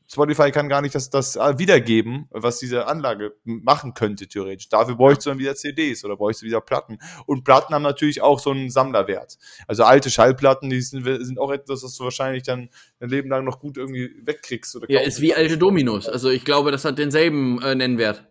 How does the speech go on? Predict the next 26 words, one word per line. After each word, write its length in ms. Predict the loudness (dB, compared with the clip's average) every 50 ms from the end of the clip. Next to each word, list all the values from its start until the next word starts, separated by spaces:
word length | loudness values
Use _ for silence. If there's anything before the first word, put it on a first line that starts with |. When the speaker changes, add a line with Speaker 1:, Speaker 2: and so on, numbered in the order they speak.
| _ _ _ -20 -20 -20 -20 -6 -2
Speaker 1:
Genau, 240 | 2 4 4 4
es 80 | 4 2
sind 100 | -2 -2
wie 60 | 0 0
alte 240 | 0 0 0 -2
Dominos. 480 | -4 -2 -2 -2 -2 -2 -2 -4 -4 -6 -8
Deswegen 180 | -8 -8 -8
ist, 140 | -6 -4 -2
hab 160 | -2 -2 -2
ich 60 | -2 -2
ja 80 | -2 -2
meinen 160 | -2 -4 -2
Teil 200 | 0 0 2 2
hier 80 | 0 -2
schon, 320 | -4 -4 -6 -6 -6 -4 -2
der 160 | -2 -2 -2 -2
nur 160 | -4 -4 0
blau 280 | 4 4 4 4 4
ist, 180 | 0 -2 -2 -2
hab 100 | -2 -2
ich 80 | -2 -4
hier 100 | -6 -6
den 340 | -6 -6 -6 -6 -6 -6 -6
schon 120 | -8 -8 -8
auch 160 | -8 -8 -6
hier 320 | -4 -4 -4 -4 -6 -8